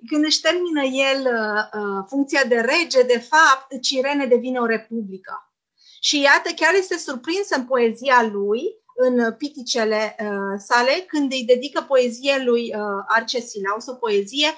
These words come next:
de fapt, la un moment dat, uh, se observă acolo că poetul înțelege că este vorba să,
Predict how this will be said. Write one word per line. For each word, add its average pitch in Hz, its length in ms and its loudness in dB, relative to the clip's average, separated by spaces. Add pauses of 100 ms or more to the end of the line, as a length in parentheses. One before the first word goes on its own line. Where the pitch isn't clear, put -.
(220)
de 277 100 2
fapt, 302 260 0
la 294 120 0
un 277 60 -4
moment 262 220 -4
dat, 269 320 2
uh, 254 280 -2
se 247 140 -8
observă 285 280 -6
acolo 269 440 -2 (140)
că 233 360 0 (280)
poetul 269 720 2
înțelege 254 560 -2
că 262 80 -2
este 247 300 -2
vorba 233 300 0
să, 254 180 -8